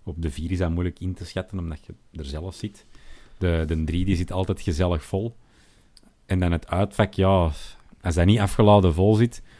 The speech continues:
vind ik dat heel moeilijk om te zeggen, een uitverkochte Bosuil. Hè, dat tribune twee gedeelte, dat laten we al, eh,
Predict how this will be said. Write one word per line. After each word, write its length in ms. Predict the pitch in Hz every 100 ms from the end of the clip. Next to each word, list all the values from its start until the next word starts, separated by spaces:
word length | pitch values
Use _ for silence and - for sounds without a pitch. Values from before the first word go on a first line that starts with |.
| - _
vind 280 | - 95 85
ik 80 | 90
dat 120 | 85
heel 160 | 92 101
moeilijk 280 | 101 104
om 100 | 104
te 80 | 90
zeggen, 200 | 82 101
een 160 | 95 92
uitverkochte 600 | 92 - 90 - 95 76
Bosuil. 540 | 73 80 78 69 69 - _ _ _ _ _ -
Hè, 120 | 87
dat 180 | 82 -
tribune 400 | 85 82 87 -
twee 320 | 92 95 98
gedeelte, 440 | 95 98 101 101
dat 180 | 90 85
laten 340 | 87 90 -
we 60 | 85
al, 240 | 82
eh, 60 | 82